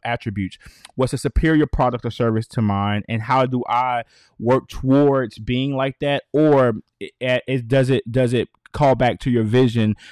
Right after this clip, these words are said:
as to why you don't wanna be, um, regarded in that same category as a superior brand or not? So I definitely think you understanding what your competitive advantage is and wh-, who are you trying to talk to, who you're trying to sell to, who are you trying to appeal to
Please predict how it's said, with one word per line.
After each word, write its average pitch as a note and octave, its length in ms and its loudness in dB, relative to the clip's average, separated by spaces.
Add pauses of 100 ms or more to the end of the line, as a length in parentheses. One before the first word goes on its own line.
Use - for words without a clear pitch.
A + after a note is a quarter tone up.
(140)
as A#2+ 180 2
to B2+ 80 0
why A#2+ 220 2
you A#2 160 0
don't A#2 240 0
wanna A2+ 240 -2
be, G#2+ 420 -2 (100)
um, G2+ 640 -6 (280)
regarded A2+ 520 2
in A2+ 140 0
that A2 120 0
same A#2 240 -4
category G#2 580 -2
as G#2 220 0
a A2 40 -12
superior G#2 520 -4
brand F#2+ 300 -6
or F#2 40 -10
not? G2+ 300 -14
So G#2 300 -6 (280)
I G2+ 80 -4
definitely B2+ 440 -2
think A#2+ 240 -2
you B2 120 -6
understanding B2 440 0
what A2+ 120 -2
your A#2+ 60 -6
competitive A2+ 460 -2
advantage A2 420 -2
is A2 240 0
and G#2 160 -4
wh-, G#2 220 -6
who C#3 180 6
are B2 60 6
you A#2 120 4
trying A2+ 220 -4
to G#2 60 -10
talk - 300 0
to, A#2+ 180 -6
who B2 100 -2
you're A#2+ 140 0
trying A2 200 -8
to F#2+ 60 -12
sell A#2 300 2
to, A2+ 260 2 (380)
who C3+ 200 4
are B2+ 40 2
you A#2+ 160 0
trying A#2 260 -2
to A2 140 -6
appeal D3 420 -2
to G#2+ 360 -6